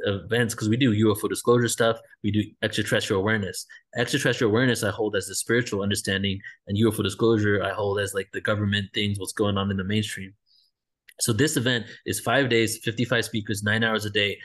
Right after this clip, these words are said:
of nonstop consciousness and actual experiences of these beings, right? And you'll soon find out, like, we'll have stories of different planets and things like that for sure, but you'll f-, find out, and most people listening will probably already know this is the case, is that these are messages from the sp-, stars,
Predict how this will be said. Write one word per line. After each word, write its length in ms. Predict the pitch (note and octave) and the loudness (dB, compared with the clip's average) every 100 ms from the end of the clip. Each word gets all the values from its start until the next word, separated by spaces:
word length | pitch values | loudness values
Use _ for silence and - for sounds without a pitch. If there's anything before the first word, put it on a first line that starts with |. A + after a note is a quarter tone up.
| - - | -10 -4
of 120 | G2 | 0
nonstop 600 | G#2 A2+ A2 B2 G2+ - | 2 2 2 0 -2 -4
consciousness 560 | - A2+ G#2+ - G#2 - | -4 -2 -2 -4 -4 -4
and 160 | G2+ F#2+ | -6 -4
actual 300 | G#2+ - F#2 | -4 -6 -6
experiences 960 | - - G2 A#2 A#2 G2 F2 G2 F2+ - - - - | -6 -4 0 2 2 -2 -2 -2 -4 -6 -14 -14 -4
of 200 | A2 G#2 | -2 0
these 180 | G#2 G2 | -2 -2
beings, 480 | G2 G#2+ G#2 D#2+ - | -2 -2 -2 -4 -4
right? 260 | F#2+ G2+ G2 - - - | -2 -2 -4 -12 -10 -2
And 260 | G#2+ G2 G#2+ | 0 0 0
you'll 420 | A2+ A2+ A2 - _ - | 2 2 0 -6 _ -12
soon 380 | - - D3 | -4 0 2
find 240 | D3+ G2+ G#2+ | 2 0 2
out, 180 | C#3 G#2 | 2 0
like, 120 | G2 | 0
we'll 140 | C3 | 0
have 140 | D#3 A2 | 0 -2
stories 380 | - A2 G#2+ G2+ | 2 4 4 0
of 80 | |
different 220 | G2+ F#2+ - | -6 -8 -4
planets 400 | A2 A2 G#2+ G#2+ | 0 0 0 -4
and 100 | G#2 | -4
things 200 | G#2+ G2+ | -4 -4
like 120 | F#2+ | -4
that 180 | F#2+ - | -4 -6
for 80 | |
sure, 400 | - C3+ A#2+ G2 - - - | -2 4 4 2 -6 -18 -4
but 160 | A#2 G#2+ | 0 2
you'll 160 | B2+ | 2
f-, 80 | B2 - G#2 | 0 -8 -6
find 200 | B2 A2+ | -2 2
out, 300 | D#3 B2 G#2+ | 2 0 -2
and 200 | G#2 G#2 - | -2 -4 -4
most 200 | G#2+ A2 | 0 0
people 220 | A2 A2+ A2 | 0 0 2
listening 300 | A#2 A2+ G2+ | 0 0 -2
will 60 | |
probably 220 | - G#2+ G#2 | 0 2 2
already 200 | G2 F#2+ | 0 -2
know 220 | G#2 D3 | 0 2
this 180 | A2 - | 0 -6
is 60 | |
the 80 | G2+ | -6
case, 320 | G#2+ G2 - - - _ - | -2 -2 -4 -14 -20 _ -2
is 100 | A#2 | 0
that 180 | A#2 G#2+ | 0 2
these 160 | C#3 | 2
are 60 | B2 | 2
messages 540 | A2+ C3+ - G#2 F#2+ | 2 0 -2 -2 -4
from 140 | - G2 | -4 -6
the 60 | - | -6
sp-, 260 | - - | -8 -10
stars, 540 | - A2 A2 F#2 - | -4 0 0 -2 -12